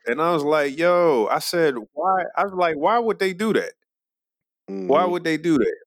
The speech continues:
Speaker 1: Like, so not only are they getting bailed out, they gon-, they want more money from the consumer.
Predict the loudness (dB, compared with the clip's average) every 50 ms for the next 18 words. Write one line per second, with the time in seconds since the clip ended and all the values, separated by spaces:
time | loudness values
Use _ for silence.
0 | _ -8 -6 -4 -4 -4 -4 -4 0 2 2 2 2 2 0 -2 0 -2 -2 -2
1 | -2 -2 -2 0 0 0 0 0 0 0 -2 -4 -2 -2 -2 -2 -2 -2 -4 -2
2 | 0 2 4 4 4 2 2 2 0 0 0 -2 -4 -6 -2 -2 -2 0 0 0
3 | 0 0 0 -2 -4 -6 -6 -2 0 0 0 2 0 0 0 -2 -2 -6 -4 0
4 | 2 2 2 2 0 -2 -2 -2 -2 -2 -4 -6 -6 -6 -6 -4 -6 -6 -8 -10
5 | -10 -6 -4 -2 -2 -2 -4 -6 -8 -14